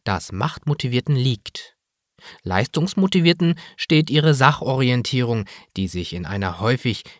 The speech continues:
nicht immer sehr ökonomischen Optimierung von Details und einer Aufgaben- statt Personenorientierung äußert, im Wege. Als Motivkonstellation einer erfolgreichen Führungskraft vermutete McClelland die Kombination aus einem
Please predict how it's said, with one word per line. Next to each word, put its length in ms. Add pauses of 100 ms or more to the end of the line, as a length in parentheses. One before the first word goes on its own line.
nicht 200
immer 160
sehr 180
ökonomischen 680
Optimierung 720
von 260
Details 560 (260)
und 360
einer 240
Aufgaben- 600 (260)
statt 440
Personenorientierung 1200
äußert, 440 (140)
im 220
Wege. 400 (1040)
Als 360
Motivkonstellation 1200
einer 220
erfolgreichen 800
Führungskraft 880 (120)
vermutete 560
McClelland 800 (340)
die 60
Kombination 640
aus 140
einem 300